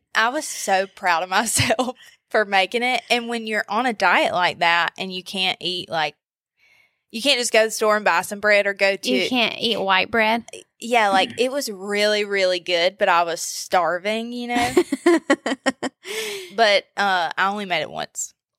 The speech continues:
Speaker 2: I think it's interesting. I wanna be more self-sufficient, but God, where do you find the time?
Speaker 1: Yeah, it's just your hobby.
Speaker 2: Yeah.
Speaker 1: So, like I said in the, in the last episode,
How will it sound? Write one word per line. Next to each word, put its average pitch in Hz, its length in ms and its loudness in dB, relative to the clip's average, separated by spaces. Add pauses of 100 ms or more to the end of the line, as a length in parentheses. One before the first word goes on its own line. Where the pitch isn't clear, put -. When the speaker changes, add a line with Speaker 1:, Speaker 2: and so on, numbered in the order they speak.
(140)
Speaker 2:
I 302 80 0
think 381 180 2
it's 381 140 -4
interesting. 240 760 0
I 233 140 2
wanna 262 220 0
be 311 160 2
more 233 260 0
self-sufficient, 208 1120 -2
but 190 440 0 (800)
God, 269 300 4
where 202 120 -2
do 196 60 -6
you 196 80 -4
find 175 220 -6
the 170 60 -4
time? 165 440 -6 (140)
Speaker 1:
Yeah, 330 280 4
it's - 140 0
just 320 220 -2
your 269 100 2
hobby. 208 720 -4 (500)
Speaker 2:
Yeah. 247 380 -4 (300)
Speaker 1:
So, 277 280 4
like 254 220 2
I 349 60 2
said 269 160 0
in 214 80 -4
the, 170 280 -2
in 190 120 -4
the 175 60 -4
last 214 300 2
episode, 151 460 0